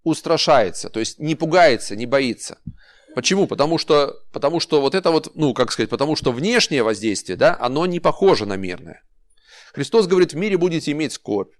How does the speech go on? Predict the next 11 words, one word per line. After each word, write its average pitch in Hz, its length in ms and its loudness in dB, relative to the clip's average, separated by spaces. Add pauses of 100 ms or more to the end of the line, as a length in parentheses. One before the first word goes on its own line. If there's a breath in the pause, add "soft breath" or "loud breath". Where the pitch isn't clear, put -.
(320)
Верно? 143 320 -2 (760)
Да, 101 300 0
это 185 240 0
не, 135 140 -2
не 123 300 -2
лучший 139 280 0
фактор 127 340 0
для, 117 280 4
для 117 340 2
спокойствия 120 600 -2
души. - 400 -4